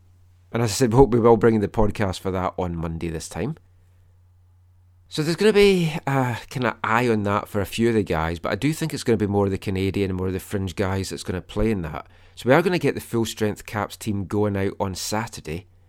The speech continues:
And we're gonna bring you some audio now from a couple of the K C players, just looking ahead to the game, what they're expecting from Vancouver, who their danger men are. We're gonna hear first from centre-back Ike Opara.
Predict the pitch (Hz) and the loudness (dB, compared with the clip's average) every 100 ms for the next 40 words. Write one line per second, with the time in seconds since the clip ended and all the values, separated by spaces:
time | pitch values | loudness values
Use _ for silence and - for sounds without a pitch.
0 | _ _ _ _ _ _ _ _ _ _ | _ _ _ _ _ _ _ _ _ _
1 | _ - 120 185 170 156 151 - 107 - | _ -16 -4 -2 0 0 0 -2 -4 -2
2 | 110 107 101 95 98 98 - 107 101 101 | -2 0 -2 -2 -2 -2 -2 -2 0 -2
3 | 95 101 - - 160 147 - - 123 104 | -4 -6 -6 -4 -2 -2 -6 -6 -4 -4
4 | - 143 - 104 95 98 95 151 156 - | -4 -6 -4 -4 -2 -4 -4 -6 -6 -10
5 | - - - _ _ - 170 208 170 131 | -18 -20 -20 _ _ -6 -4 0 0 0
6 | - 98 82 98 123 135 147 151 - - | -2 -6 -2 0 0 -2 0 -2 -2 -4
7 | 104 117 107 107 95 98 92 - 101 92 | -2 -4 -4 -4 -2 -4 -4 -8 -8 -4
8 | 110 113 113 92 110 104 101 95 90 82 | -4 -2 -2 -2 -2 -2 -2 -4 -4 -4
9 | 76 110 - - - _ _ _ _ 123 | -4 -4 -8 -18 -20 _ _ _ _ 0
10 | 147 151 147 139 - 113 107 - 107 101 | 2 4 2 2 2 2 2 -2 -4 -4
11 | - 107 90 98 98 - - - 107 98 | -4 -6 -4 -2 0 -2 -8 -10 -8 -6
12 | 104 - - 73 80 | -8 2 4 4 0